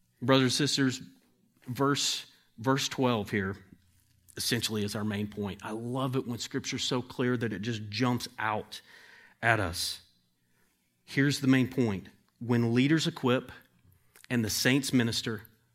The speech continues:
the body of Christ is built up. Simple equation.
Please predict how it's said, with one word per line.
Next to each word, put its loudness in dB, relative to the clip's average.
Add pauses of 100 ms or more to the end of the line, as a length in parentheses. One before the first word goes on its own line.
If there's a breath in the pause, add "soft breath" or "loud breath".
(120)
the -10
body 2
of -6
Christ -2
is -4
built -2
up. -2 (1080)
Simple 4
equation. 2